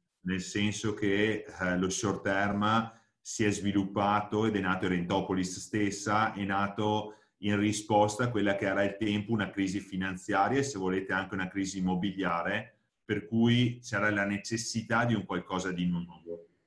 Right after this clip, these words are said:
E, eh, più o meno dieci anni fa, perché parliamo del duemilaundici, è stato quando abbiamo iniziato a ragionare su, su Rentopolis,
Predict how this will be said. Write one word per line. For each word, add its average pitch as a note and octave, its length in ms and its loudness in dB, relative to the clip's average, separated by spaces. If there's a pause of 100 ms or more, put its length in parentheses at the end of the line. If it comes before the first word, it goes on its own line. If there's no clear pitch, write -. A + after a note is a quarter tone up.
(140)
E, G#2+ 500 0
eh, F2 500 -2
più G#2+ 180 2
o G#2 60 2
meno G#2 540 0
dieci F#2+ 220 -2
anni G2+ 180 0
fa, F#2 400 -4
perché G2 260 -6
parliamo F#2+ 400 -2
del F2+ 180 0
duemilaundici, F#2+ 920 0
è G#2+ 40 -4
stato F2+ 320 -6
quando F2+ 320 -2
abbiamo F2+ 260 -4
iniziato F2+ 480 -2
a G2 60 0
ragionare F2+ 600 -2
su, F2 460 -6
su F2 160 -14
Rentopolis, G2 840 -4